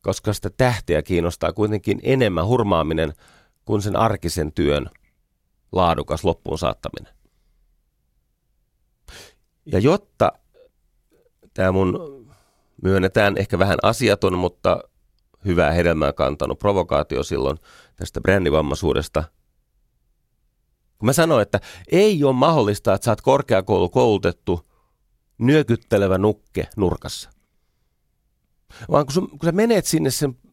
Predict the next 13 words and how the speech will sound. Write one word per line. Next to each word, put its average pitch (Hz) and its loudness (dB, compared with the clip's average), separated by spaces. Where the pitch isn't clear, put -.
on, 117 -2
siis 113 -8
okei, 139 2
mä 143 4
myönnän, 127 4
että 117 -2
mä 98 0
vien 101 2
siitä 101 -4
palaverihuoneesta 95 0
sitä, 87 -2
ne 98 0
luksit, 120 0